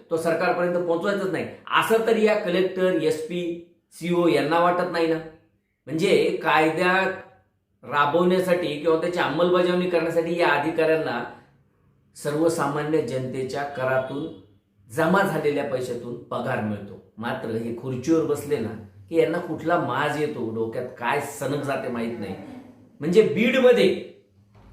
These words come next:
स्वातंत्र्य दिनाच्या दिवशी आंदोलन करू नये म्हणून गणेश ढवळे नावाचे एक सामाजिक कार्यकर्ते आहेत, त्यांच्यासारख्या इतर काही सामाजिक कार्यकर्त्यांना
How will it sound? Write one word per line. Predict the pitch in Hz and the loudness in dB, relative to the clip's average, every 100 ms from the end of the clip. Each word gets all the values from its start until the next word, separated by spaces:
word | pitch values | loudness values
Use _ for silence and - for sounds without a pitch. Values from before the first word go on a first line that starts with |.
| - _ _ _ _ _ _ - | -20 _ _ _ _ _ _ -4
स्वातंत्र्य | 151 214 220 220 | 0 4 6 6
दिनाच्या | 190 196 190 190 190 180 | 4 2 0 0 0 2
दिवशी | 170 165 180 151 139 151 | 2 2 0 -2 -2 -4
आंदोलन | 139 156 165 180 180 180 | -4 -2 0 4 4 4
करू | 175 170 | 2 2
नये | 151 131 147 | 2 0 -2
म्हणून | 156 160 127 117 - - - _ _ 135 | 0 2 0 -2 -6 -12 -20 _ _ -4
गणेश | 143 180 175 | 0 2 4
ढवळे | 160 156 160 151 - | 4 6 6 4 -2
नावाचे | 131 135 135 | -4 -4 -6
एक | 131 | -8
सामाजिक | 135 127 123 127 | -8 -6 -6 -6
कार्यकर्ते | 131 123 120 110 120 | -4 -4 -4 -4 -4
आहेत, | 120 127 | -2 -2
त्यांच्यासारख्या | 117 127 127 123 127 | -2 -2 -4 -4 -4
इतर | 120 147 135 | -2 0 0
काही | 131 127 | -2 -2
सामाजिक | 123 117 120 120 | -2 -4 -4 -4
कार्यकर्त्यांना | 117 113 110 107 110 123 | -6 -6 -8 -8 -8 -8